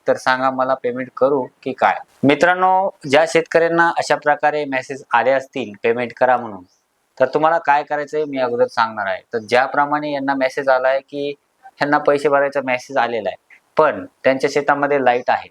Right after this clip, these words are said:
तर ते काय करणार? मित्रांनो, ही योजनाच अशी आहे की मागेल त्याला सौर ऊर्जा कृषी पंप, म्हणजे ही प्रत्येकाला ही योजना लागू होत आहे.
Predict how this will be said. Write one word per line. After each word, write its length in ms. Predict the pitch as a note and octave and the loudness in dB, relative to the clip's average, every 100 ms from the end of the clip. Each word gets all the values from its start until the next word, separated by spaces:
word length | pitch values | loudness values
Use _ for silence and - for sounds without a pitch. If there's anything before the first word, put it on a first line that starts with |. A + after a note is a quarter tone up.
| _ - | _ -8
तर 60 | A#2+ | -2
ते 140 | D#3 | -2
काय 220 | D3+ B2+ | 0 0
करणार? 320 | - G#2 F2+ E2 _ | 0 -4 -6 -14 _
मित्रांनो, 420 | B2+ C3 D#3 E3 E3 | -8 0 0 2 -2
ही 280 | C#3+ D#3+ | -2 -4
योजनाच 420 | C3 C3 C#3+ D#3 - | 0 0 0 -2 0
अशी 280 | C3+ - D#3+ | -2 -2 0
आहे 260 | C3+ B2+ E3 _ _ _ | 0 0 -8 _ _ _
की 80 | D3+ | -6
मागेल 460 | C3+ A#2+ B2 C#3+ D3+ | 0 2 2 0 0
त्याला 180 | D3 C#3+ | -2 -2
सौर 240 | C3+ C3 C3 | -2 -2 -2
ऊर्जा 200 | B2 B2+ | -2 -2
कृषी 300 | D3+ C#3+ D#3+ | -2 -6 0
पंप, 340 | C#3 A2+ G2 G2 _ _ - | 0 0 -4 -4 _ _ -2
म्हणजे 300 | C3+ C#3+ D#3+ | -2 2 0
ही 180 | D3 D3+ - | 0 -6 -8
प्रत्येकाला 720 | C3+ - D#3+ - C#3+ D#3 B2 - _ _ _ - | -4 0 -2 2 2 2 0 -4 _ _ _ -2
ही 100 | C#3+ | 2
योजना 400 | C#3 C3+ C#3+ D3+ | 4 2 0 0
लागू 360 | C3+ B2+ B2+ A2+ | 0 -2 -2 -14
होत 100 | A#2 F#2+ | -12 -10
आहे. 240 | E2+ _ | -12 _